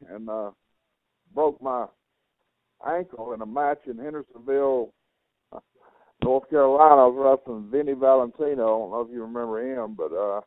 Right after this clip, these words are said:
<laughs> we kinda got tangled up, uh, some kind of way and fell awkward, and it just, you know, like, fractured my ankle. But,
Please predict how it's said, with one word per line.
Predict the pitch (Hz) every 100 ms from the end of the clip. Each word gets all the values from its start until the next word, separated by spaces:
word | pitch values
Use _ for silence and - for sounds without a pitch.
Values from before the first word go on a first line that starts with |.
| -
<laughs> | 110 _ _
we | - 127
kinda | 175 156
got | 139 135 -
tangled | 139 139 127 127
up, | 127 131 135 _ -
uh, | - - - - - 76 -
some | 139 139
kind | 135 120
of | 110
way | 113 123 120 117
and | 104
fell | - 127 127 123 117
awkward, | 120 123 123 117 113
and | 113 107 104
it | 90 104
just, | 104 _ _ -
you | 71
know, | 101 101 95
like, | 98 92 -
fractured | 110 107 - 104 98
my | 92 90 107
ankle. | 104 101 101
But, | 95